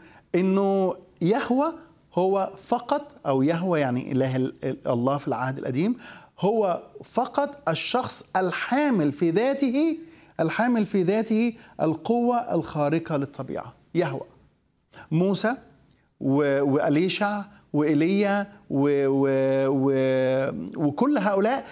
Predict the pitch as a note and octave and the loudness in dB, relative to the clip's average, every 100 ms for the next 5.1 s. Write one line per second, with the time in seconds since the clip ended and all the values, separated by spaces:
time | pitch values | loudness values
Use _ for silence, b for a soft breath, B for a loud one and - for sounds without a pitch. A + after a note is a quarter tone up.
0 | B - A#3+ B3+ A#3+ A#3 G#3+ - C#4+ A#3+ | B -4 0 2 2 2 2 2 2 2
1 | A#3 F#3+ D3+ C#3+ - G3+ F#3+ F3+ F3 D4+ | 2 2 2 -2 -2 0 2 2 2 2
2 | C#4 G3 E3 - F3 D3+ D3+ D#3 D3 G#3+ | 2 2 0 0 0 2 2 0 0 0
3 | A#3 F3+ F#3+ A#3 A#3+ A3 G#3+ G#3+ G#3 A#3+ | 0 0 0 0 0 2 0 0 -2 0
4 | A#3 F3+ D3+ - D3 B2+ G2+ G#2+ - D#2 | -2 -2 -4 0 0 0 -2 -4 -8 -12